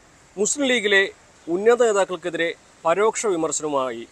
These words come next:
രംഗത്തെത്തിയിരിക്കുകയാണ്. പി കെ കുഞ്ഞാലിക്കുട്ടിയും അബ്ദുൾ സമദ് സമദാനിയുമാണ് അദ്ദേഹം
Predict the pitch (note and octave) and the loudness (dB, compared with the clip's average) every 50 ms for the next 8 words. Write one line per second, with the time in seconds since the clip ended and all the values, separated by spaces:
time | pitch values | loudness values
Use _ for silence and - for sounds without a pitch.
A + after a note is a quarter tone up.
0 | _ - - - C#3+ D3+ D#3 D#3 C#3 C#3+ - A#2 A2+ G#2+ F#2+ - G2 F#2 F#2 G#2+ | _ -20 -10 -6 -6 -6 -4 -4 -6 -8 -8 -10 -12 -16 -14 -12 -12 -10 -10 -12
1 | - - - - - _ _ _ _ _ _ _ - _ _ _ _ _ _ _ | -14 -16 -20 -20 -20 _ _ _ _ _ _ _ -20 _ _ _ _ _ _ _
2 | - _ _ - F3+ F#3+ E3 A3 G#3 F3+ G3 F#3 F#3 F3+ F3+ E3 E3+ D#3+ E3 E3 | -20 _ _ -4 -4 -2 0 0 0 0 0 2 2 2 2 0 -4 -4 -4 -2
3 | D#3+ D#3+ D#3+ E3 - - - - _ - - - C#3+ E3 F3 F3 A3+ G#3+ - G#3 | -2 -4 -6 -8 -14 -20 -20 -20 _ -20 -8 -2 -2 -2 -2 -2 -4 -6 -4 -4
4 | F#3+ F3+ - F3 D#3+ D#3 D#3+ D#3+ D#3 D#3+ D#3 D3+ C#3+ C#3 B2+ B2 A#2+ A2+ - - | -4 -4 -4 -4 -2 0 0 0 0 0 -2 -2 -2 -2 -2 -2 -4 -6 -10 -12
5 | - B2 B2+ C3+ C#3 C3 C#3 B2+ | -12 -8 -6 -4 -4 -4 -4 -6